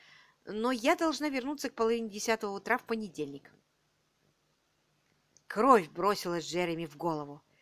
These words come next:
В нем бушевали примитивные чувства. Она хочет заставить его поехать, но он ей покажет. А если она думает, если она хоть на минуту подумала,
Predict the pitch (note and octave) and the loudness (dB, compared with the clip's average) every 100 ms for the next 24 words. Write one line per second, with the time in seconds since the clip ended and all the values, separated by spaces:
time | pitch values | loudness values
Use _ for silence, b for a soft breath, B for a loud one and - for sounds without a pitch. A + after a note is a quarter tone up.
0 | b b b - D3+ E3+ D#4+ C4 B3 - | b b b -14 -2 4 4 4 -4 -4
1 | B3 F3 F#3 G3 G3 D#3+ E3+ D#3+ - E3+ | -4 0 0 0 -4 -10 -12 -12 -14 -14
2 | D#3+ D#3 - D#3 C#3 - C#3+ - b b | -8 -8 -8 -12 -14 -16 -16 -18 b b
3 | b b E3+ F3+ E3+ - G#3 - F#3+ F#3+ | b b 0 0 0 2 2 2 -2 -4
4 | - - G#3+ A3 F3 F3+ F#3 E3+ D#3+ C#4+ | -4 6 6 6 0 0 0 0 4 4
5 | - - - b b _ E3 E3 E3+ G#3+ | 4 -2 -4 b b _ -10 -8 -6 -4
6 | A3+ A#3 - - E3+ E3 E3 _ b b | -4 -2 -2 0 -4 -6 -14 _ b b
7 | b b F#3+ G#3 A3+ G#3+ G3+ A3+ G#3+ F#3+ | b b 0 6 6 6 4 2 2 0
8 | F#3 G3 A3 A#3+ C4+ - E4 E4 F4+ G4+ | -6 0 2 2 0 0 -4 -2 0 2
9 | A4 E4 - E3 A3+ A3+ C#4 D#3+ C#3+ | 2 2 -2 4 4 4 0 0 -4